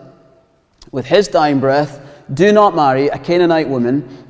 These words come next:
Go at once to Padan Aram, to the house of your mother's father, Bethuel. Take a wife for yourself there from among the daughters of Laban, your mother's brother. May God Almighty bless you and make you fruitful and increase your numbers until you become a community of peoples."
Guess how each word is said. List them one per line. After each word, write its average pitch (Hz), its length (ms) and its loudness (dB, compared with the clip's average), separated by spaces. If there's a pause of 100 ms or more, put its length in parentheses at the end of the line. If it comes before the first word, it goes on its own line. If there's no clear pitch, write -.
Go 143 160 2
at 131 80 0
once 143 440 0
to - 100 -12
Padan 143 440 -4
Aram, 127 800 -4
to - 80 -10
the 123 100 -4
house 143 280 -4
of 127 80 -8
your 131 100 -2
mother's 131 300 -2
father, 120 300 -2
Bethuel. 131 680 -6 (420)
Take 139 160 -6
a 143 60 0
wife 139 320 2
for 170 80 -6
yourself 131 460 -2
there 143 360 2
from 131 160 -10
among 120 260 -4
the 120 80 -4
daughters 117 380 -8
of 120 140 -10
Laban, 117 680 -8
your 127 140 -6
mother's 110 360 -4
brother. 147 400 -8 (420)
May 127 140 -6
God 131 240 -4
Almighty 123 400 -4
bless 117 460 -8
you 131 180 -8
and 110 160 -12
make 107 180 -12
you 104 60 -14
fruitful 175 560 -12
and 113 100 -14
increase 160 560 -8
your 165 100 -6
numbers 107 340 -8
until 120 200 -10
you 123 80 -8
become 120 420 -12
a 107 80 -18
community 120 720 -6
of 120 240 -20
peoples." - 640 -18